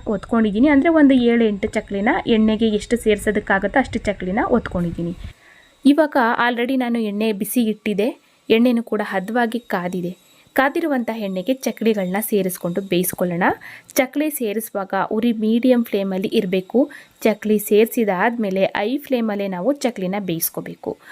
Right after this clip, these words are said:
ಫುಲ್ಲು ಹೈ ಫ್ಲೇಮಲ್ಲೇ ಕೊನೆ ತನಕ ಬೇಯಿಸ್ಕೋಬೇಕಾಗತ್ತೆ. ಚಕ್ಲಿ ಸೇರಿಸುವಾಗ ಮೀಡಿಯಮ್ ಫ್ಲೇಮ್ ಇರಲಿ. ಇವಾಗ ನೋಡಿ ನಾನು ಏನು ಚಕ್ಲಿ ಒತ್ಕೊಂಡಿದ್ದೆ, ಒಂದು ಏಳೆಂಟು ಚಕ್ಲಿ, ಅದನ್ನೆಲ್ಲ ಸೇರಿಸಿದ್ದೀನಿ. ಚಕ್ಲಿ ಅರ್ಧ ಬೇಯೋ ತನಕ ನಾವು ಉಲ್ಟಾ ಮಾಡಬಾರ್ದು, ಮುರ್ಕೊಂಬಿಡುತ್ತೆ, ಸಾಫ್ಟ್ ಇರುತ್ತೆ ನೋಡಿ, ಹಾಗಾಗಿ ಕಟ್ ಕಟ್ ಆಗುತ್ತೆ.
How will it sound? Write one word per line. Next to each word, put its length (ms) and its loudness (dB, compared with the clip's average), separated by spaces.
ಫುಲ್ಲು 260 6
ಹೈ 240 0
ಫ್ಲೇಮಲ್ಲೇ 440 0
ಕೊನೆ 260 -2
ತನಕ 320 -4
ಬೇಯಿಸ್ಕೋಬೇಕಾಗತ್ತೆ. 1120 -2
ಚಕ್ಲಿ 240 0
ಸೇರಿಸುವಾಗ 480 -2
ಮೀಡಿಯಮ್ 400 2
ಫ್ಲೇಮ್ 280 -4
ಇರಲಿ. 280 -10
ಇವಾಗ 280 6
ನೋಡಿ 280 4
ನಾನು 320 0
ಏನು 240 -2
ಚಕ್ಲಿ 400 -4
ಒತ್ಕೊಂಡಿದ್ದೆ, 520 0
ಒಂದು 240 2
ಏಳೆಂಟು 460 0
ಚಕ್ಲಿ, 420 -2
ಅದನ್ನೆಲ್ಲ 520 -4
ಸೇರಿಸಿದ್ದೀನಿ. 600 -10
ಚಕ್ಲಿ 340 0
ಅರ್ಧ 340 -4
ಬೇಯೋ 340 -2
ತನಕ 300 -4
ನಾವು 200 -2
ಉಲ್ಟಾ 320 0
ಮಾಡಬಾರ್ದು, 540 0
ಮುರ್ಕೊಂಬಿಡುತ್ತೆ, 800 2
ಸಾಫ್ಟ್ 440 0
ಇರುತ್ತೆ 260 0
ನೋಡಿ, 220 0
ಹಾಗಾಗಿ 380 -2
ಕಟ್ 240 -2
ಕಟ್ 240 -10
ಆಗುತ್ತೆ. 340 -8